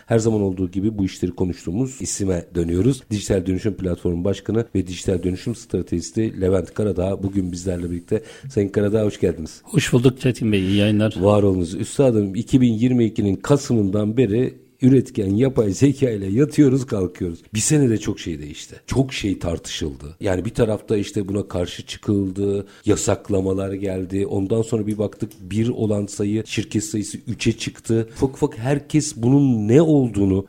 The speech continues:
Speaker 1: öğrenmeye çalışıyor. Aslında tam olarak daha nereye kadar gideceğimizi bilmiyoruz. Ama sürekli bunun üzerindeyiz ve konuşuyoruz. Tabii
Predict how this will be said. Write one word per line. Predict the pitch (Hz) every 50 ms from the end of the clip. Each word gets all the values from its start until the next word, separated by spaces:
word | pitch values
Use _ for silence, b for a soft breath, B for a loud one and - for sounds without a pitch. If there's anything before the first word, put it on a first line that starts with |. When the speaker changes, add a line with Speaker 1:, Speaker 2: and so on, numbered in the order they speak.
| _ _
Speaker 1:
öğrenmeye | - 104 104 104 107 107 107 107 107 104 104 98
çalışıyor. | - - - 82 80 80 - - 85 b b b b
Aslında | - 175 - - 160 - - - -
tam | - 127 143 180 208
olarak | 202 147 113 98 92 127 170 - - _ -
daha | 101 110 120 147 151 131
nereye | 120 113 131 160 196 180 151
kadar | - 139 123 117 110
gideceğimizi | 110 113 110 107 104 123 139 165 180 180 208
bilmiyoruz. | 180 143 110 85 71 69 69 - - - - _ _ _
Ama | - - 175 185
sürekli | - - - - - - - 226 202 - - - 156 208 - - -
bunun | - 131 160 180 160 127
üzerindeyiz | 92 80 90 90 80 85 87 95 147 185 185 -
ve | 196 196
konuşuyoruz. | 196 165 151 139 131 135 - - 95 76 - - - -
Tabii | 196 202 208 - -